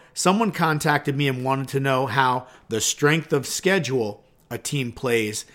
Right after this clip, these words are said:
impacts their performance over the course of the regular season, including the playoffs. Now, my memory isn't what it used to be, but back when I was in high school in the late eighties, I remember high school teams in Section one basically played each other locally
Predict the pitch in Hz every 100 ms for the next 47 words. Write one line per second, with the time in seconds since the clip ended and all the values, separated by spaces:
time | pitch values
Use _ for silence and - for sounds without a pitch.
0 | - _ 180 220 220 202 202 180 175 165
1 | - 165 160 156 - 131 120 110 - 143
2 | 131 107 104 117 185 190 143 - 131 120
3 | 113 120 131 _ _ _ 98 98 156 151
4 | 151 160 147 131 135 104 85 80 - -
5 | _ _ _ _ _ - - - 123 143
6 | 170 180 185 180 175 156 151 151 147 147
7 | 147 - 135 139 135 131 _ _ - 117
8 | 143 143 - 139 143 139 127 120 139 -
9 | 143 135 117 117 127 127 160 165 131 117
10 | - - _ - - 127 139 165 185 135
11 | - 165 160 165 156 170 165 143 139 -
12 | 151 147 151 143 143 143 143 - - 104
13 | 139 160 180 175 147 151 147 165 170 170
14 | 165 170 147 139 139 135 135 135